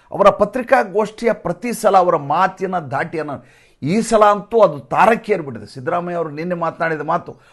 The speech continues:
ಅಷ್ಟು ಚಾನಲ್ಗಳಿದಾವ್ರಿ, ನಾನು ನೋಡ್ತೀನಿ, ಸುಮಾರು ಐವತ್ತು ಅರವತ್ತು ಚಾನಲ್ಗಳಿದ್ದಾವೆ. ಯಾರಾದರೂ ಸ-,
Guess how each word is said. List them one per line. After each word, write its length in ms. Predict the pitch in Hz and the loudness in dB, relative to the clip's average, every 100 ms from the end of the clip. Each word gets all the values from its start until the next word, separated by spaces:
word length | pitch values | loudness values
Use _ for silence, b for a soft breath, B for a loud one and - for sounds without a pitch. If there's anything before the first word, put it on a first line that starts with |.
| b | b
ಅಷ್ಟು 800 | - 170 _ _ - 240 156 117 b b b - | -6 -6 _ _ -2 -2 -2 -10 b b b 0
ಚಾನಲ್ಗಳಿದಾವ್ರಿ, 760 | 160 190 202 175 160 135 135 | 2 2 2 0 0 0 -2
ನಾನು 220 | 131 127 | -4 -4
ನೋಡ್ತೀನಿ, 300 | 143 170 165 | -4 -4 -6
ಸುಮಾರು 300 | 131 135 143 | -10 -4 -2
ಐವತ್ತು 320 | 127 180 202 175 | 2 0 0 -2
ಅರವತ್ತು 220 | 147 120 | -4 -6
ಚಾನಲ್ಗಳಿದ್ದಾವೆ. 880 | 147 156 151 135 120 95 92 - _ _ _ _ _ _ _ _ _ _ _ _ _ | -6 -6 -8 -8 -8 -12 -16 -20 _ _ _ _ _ _ _ _ _ _ _ _ _
ಯಾರಾದರೂ 840 | 127 151 196 202 208 220 - _ _ _ _ _ _ _ | 4 8 8 6 4 0 -4 _ _ _ _ _ _ _
ಸ-, 400 | - - - - | -18 -16 -16 -18